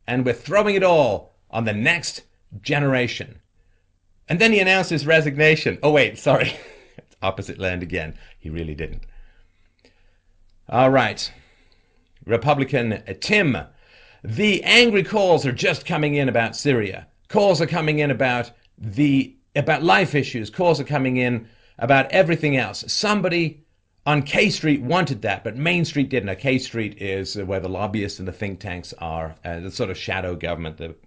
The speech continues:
power behind the curtain. The representative who helped lead the ouster of Speaker John, yes, I know,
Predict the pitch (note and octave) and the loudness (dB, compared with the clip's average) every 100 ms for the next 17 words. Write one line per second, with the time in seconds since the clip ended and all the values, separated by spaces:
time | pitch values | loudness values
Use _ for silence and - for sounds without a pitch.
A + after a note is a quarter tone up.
0 | _ G2 F2 D#2+ D#2+ E2 D#2+ A2 D#3 E2+ | _ -14 -10 -10 -10 -12 -10 -6 -6 -6
1 | D#2 - - - - _ - - - - | -18 -20 -20 -20 -20 _ -18 -16 -16 -20
2 | - _ _ _ _ _ _ _ _ _ | -20 _ _ _ _ _ _ _ _ _
3 | _ _ - A#2+ D3+ C#3 A2 - _ G#2 | _ _ -4 2 4 4 0 -8 _ -2
4 | D3+ E3 D3+ F3 E3 A2 F#2 F2 A2+ G2 | -2 0 0 2 2 -2 -4 -4 -4 0
5 | A2+ A2 - - _ - - A#2 C#3+ C#3 | -2 -2 -8 -20 _ -18 -4 0 2 2
6 | B2+ B2+ D#3 - A2+ F#2 - _ _ A#2 | 0 0 -2 -2 -4 -4 -8 _ _ -2
7 | - - G3+ - D3 C3 D3+ C#3 C3 C3 | -2 -2 -2 0 0 0 0 0 0 0
8 | C3+ C#3+ D3 - B2+ C3 C3+ C#3+ G#2 G2+ | -2 0 -4 -6 -2 0 0 0 -2 -2
9 | A#2 | -4